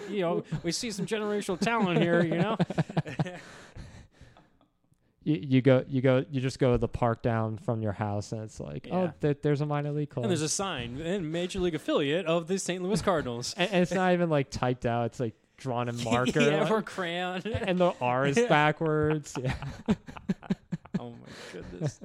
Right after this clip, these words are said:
Speaker 1: That's actually pretty funny.
Speaker 2: <laughs>
Speaker 1: Um, but yeah, you got anything else for the minors?
Speaker 2: Uh, no.
Speaker 1: All right.
Speaker 2: Uh, I just, I, just to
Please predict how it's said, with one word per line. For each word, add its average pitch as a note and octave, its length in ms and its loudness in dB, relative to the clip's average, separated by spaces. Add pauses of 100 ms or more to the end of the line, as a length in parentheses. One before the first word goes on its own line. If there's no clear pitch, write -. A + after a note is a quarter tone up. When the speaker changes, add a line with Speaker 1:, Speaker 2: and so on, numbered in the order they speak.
(460)
Speaker 1:
That's D3 200 -8
actually B2+ 240 -8
pretty G#2+ 300 -18
funny. G#2 220 -16 (340)
Speaker 2:
<laughs> E3 120 2 (180)
Speaker 1:
Um, G2 520 -10 (320)
but E3+ 100 -2
yeah, D#3+ 120 2
you B2 100 -2
got D3 140 -2
anything D3 220 -4
else D3 180 -6
for - 80 -8
the E3 60 -4
minors? F3+ 440 -6 (280)
Speaker 2:
Uh, B2 520 2 (580)
no. C#3+ 400 -4 (180)
Speaker 1:
All A#2+ 80 -8
right. G#2 320 -2
Speaker 2:
Uh, G#2+ 40 -4 (260)
I A2+ 160 -2
just, A2+ 240 -4 (300)
I, - 80 -10 (400)
just - 300 -4
to B2 80 -2